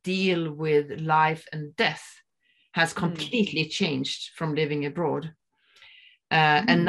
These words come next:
Speaker 1: now if a friend of mine loses father or mother, I reach out and say, "I'm so sorry for your loss." How can I help? Uh, whereas the normal thing to do in Sweden is to just, you avoid that person. <laughs>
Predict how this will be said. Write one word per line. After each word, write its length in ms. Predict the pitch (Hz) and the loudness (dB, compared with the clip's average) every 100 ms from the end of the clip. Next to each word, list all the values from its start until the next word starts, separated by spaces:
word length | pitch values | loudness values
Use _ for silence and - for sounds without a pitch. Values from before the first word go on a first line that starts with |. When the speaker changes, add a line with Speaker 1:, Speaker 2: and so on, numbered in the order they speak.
| 202 | 6
Speaker 1:
now 160 | 214 | 6
if 220 | - 185 175 | 4 0 -2
a 60 | |
friend 380 | 160 - 190 202 | -4 2 4 4
of 80 | 175 | 2
mine 500 | 156 151 147 151 147 - | 2 2 2 -2 -8 -4
loses 920 | 165 175 165 - 151 - - - - - | 0 0 0 -6 -8 -10 -12 -14 -16 -12
father 540 | - 165 165 156 151 | 0 4 4 2 -2
or 60 | 147 | -2
mother, 460 | 156 202 180 151 151 - _ _ _ _ _ _ - | 0 0 2 -2 -2 -6 _ _ _ _ _ _ 0
I 120 | 170 | 0
reach 400 | 160 160 - - | 0 -2 -6 -4
out 400 | - 240 147 - | 2 2 0 -6
and 100 | 156 | -10
say, 300 | - 156 147 170 | -6 -6 -4 -4
"I'm 120 | 151 | -4
so 180 | 156 147 | -2 -2
sorry 340 | - 147 147 | -4 -4 -4
for 180 | 147 147 | -4 -4
your 140 | 143 | -4
loss." 440 | 156 160 147 - _ _ - | -2 -4 -4 -12 _ _ -2
How 120 | 160 | -2
can 200 | 156 139 | -2 -6
I 80 | 147 | -6
help? 400 | 160 196 156 - _ _ _ - - - _ _ _ - | -4 -6 -6 -14 _ _ _ -20 -20 -20 _ _ _ 0
Uh, 440 | 156 147 143 143 139 147 | 2 4 2 0 -2 0
whereas 640 | 170 160 156 151 - - - _ _ _ _ | 4 4 2 -2 -10 -14 -18 _ _ _ _
the 220 | 135 156 151 | -2 2 2
normal 420 | 160 196 180 160 | 4 4 2 -2
thing 240 | 165 147 | -4 -8
to 100 | - | -10
do 180 | - 156 | -6 -4
in 120 | 147 | -4
Sweden 440 | 143 160 202 190 160 | -4 2 2 4 0
is 160 | 139 - | -4 -6
to 120 | 143 | -6
just, 300 | 135 143 - _ _ _ _ _ | -6 -8 -10 _ _ _ _ _
you 300 | - 180 196 | -4 2 6
avoid 480 | 208 160 214 269 202 | 6 8 8 8 6
that 240 | - - | 2 -2
person. 400 | - - 202 285 | -2 2 2 0
<laughs> 60 | - | 0